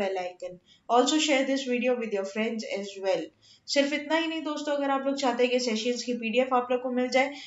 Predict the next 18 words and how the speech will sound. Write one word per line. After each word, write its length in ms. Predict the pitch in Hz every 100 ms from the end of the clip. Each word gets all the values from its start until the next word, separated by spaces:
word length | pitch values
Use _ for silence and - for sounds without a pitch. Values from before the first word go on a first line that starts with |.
| -
तो 60 | 277
description 600 | 269 262 - 311 311 330
में 60 | 330
जाकर 300 | 285 254 277
link 260 | 269 254 269
की 120 | 277
help 160 | 247 240
से 100 | 254
session 340 | 247 220 240
की 100 | 226
पीडीएफ़ 360 | 240 220 220 247 247
को 60 |
भी 120 | 240
आप 120 | 226 214
avail 300 | 190 202 269
कर 160 | 277 233
सकते 300 | 214 - 208
हो। 240 | 214 -